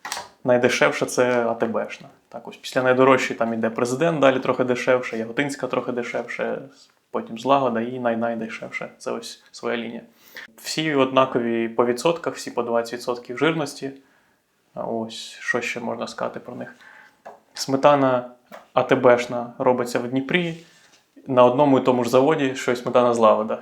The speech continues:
<laughs> Тобто це од-, абсолютно один і той же завод, Злагода і, е, своя лінія. Подивимось, чи вони взагалі якось будуть відрізнятися. Молокія робиться в Тернополі, Президент робиться в Миколаєві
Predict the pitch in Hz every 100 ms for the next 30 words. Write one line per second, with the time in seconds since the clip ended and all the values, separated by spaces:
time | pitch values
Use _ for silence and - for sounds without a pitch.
0 | - - - - - _ - 117 117 -
1 | 156 143 139 127 - 151 151 131 127 127
2 | 127 120 120 113 113 113 123 139 139 123
3 | 117 - - - _ - 120 120 120 113
4 | 110 110 117 117 - - - 131 120 117
5 | 110 - - - - 123 127 127 120 120
6 | 120 120 117 120 120 117 113 - 117 117
7 | 113 113 113 113 - - - - - -
8 | _ - - 135 131 135 151 135 123 123
9 | - - - 147 160 185 - 151 143 139
10 | - _ _ - - _ _ - 135 127
11 | 127 120 127 123 123 123 131 131 160 180
12 | 160 143 139